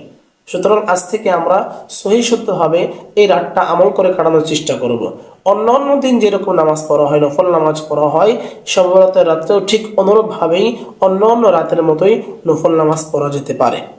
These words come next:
তৃতীয় হলো কবর জিয়ারত করা। এই রাতে রাসূল সাল্লাল্লাহু আলাইহি সাল্লাম কবর জিয়ারত করেছেন জীবনে একবার। অতএব আমরাও জীবনে একবার কবর জিয়ারত করতে পারি।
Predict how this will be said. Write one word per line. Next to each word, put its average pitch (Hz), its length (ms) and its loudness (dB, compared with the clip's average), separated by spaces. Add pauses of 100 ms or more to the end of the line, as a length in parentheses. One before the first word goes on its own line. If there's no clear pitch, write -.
(720)
তৃতীয় 285 220 4
হলো 285 180 6
কবর 240 480 2
জিয়ারত 185 420 2
করা। 147 280 -4 (280)
এই 196 120 2
রাতে 190 220 4
রাসূল 233 280 0
সাল্লাল্লাহু 170 500 2
আলাইহি 170 200 2
সাল্লাম 180 300 -2
কবর 165 260 2
জিয়ারত 151 360 0
করেছেন 180 420 -4
জীবনে 202 380 2
একবার। 151 500 -4 (220)
অতএব 226 280 2 (360)
আমরাও 214 360 2
জীবনে 196 420 2
একবার 170 720 -2
কবর 180 260 2
জিয়ারত 151 400 0
করতে - 280 -2
পারি। 127 280 -6